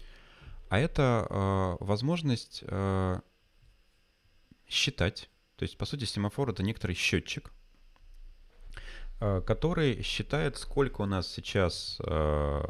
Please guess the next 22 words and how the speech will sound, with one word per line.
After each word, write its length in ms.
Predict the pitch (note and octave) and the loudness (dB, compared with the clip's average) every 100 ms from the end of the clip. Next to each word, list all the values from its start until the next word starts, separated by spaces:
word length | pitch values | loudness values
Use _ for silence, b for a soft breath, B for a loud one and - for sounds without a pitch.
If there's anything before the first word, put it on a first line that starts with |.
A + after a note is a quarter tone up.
| - A#2 - - - | -6 -12 -18 -18 -2
акторов 440 | F2+ - A#2+ E3+ - | -2 2 2 0 0
наших 420 | E3 - D3+ - B B B - | 0 0 -2 -10 B B B 2
могут, 420 | G#2+ E3 D3+ - - - | 2 4 2 0 -8 -2
э, 760 | F#2 F2+ F2 E2+ D#2+ D#2 D#2+ E2 - | 2 4 4 4 4 2 0 -4 -10
там, 220 | - G2 G2 G#2 - E2+ | -12 -10 -10 -10 -6 -2
э, 400 | D#2+ D#2 D#2 - | 0 0 -2 -6
активно 400 | - F#2 - D#3 | -6 -2 2 2
выполнять 340 | F#2+ F2 G#2 A#2 | 2 2 2 0
свою 180 | - F#2+ | 0 2
работу 380 | D#2 D#2+ C#2+ | 2 0 0
или 160 | F2 F2+ | 0 0
там 340 | - D2+ - - | 0 -2 -4 -6
какой-то 640 | - G2 E2+ - D#2 - | -2 0 2 2 0 0
прям 180 | - D#2 | -4 -2
общий 320 | - F2+ - D#2 | -2 -2 -2 -2
ресурс, 480 | E2+ D#3+ F#3 - B B B B | -2 -2 -4 -6 B B B B
считает, 380 | - - C3+ C3+ | -8 -2 2 0
сколько 420 | - - B2 - | 0 2 2 2
ожидающих 640 | G2+ F#2+ E2+ E2+ G#2+ - E2+ | 2 2 4 4 4 2 -2
этот 200 | D#2+ - | -2 0
общий 240 | F#2 - | -2 0
ресурс 460 | D#2 D#2 D2+ - - | -2 -2 -6 -8 -12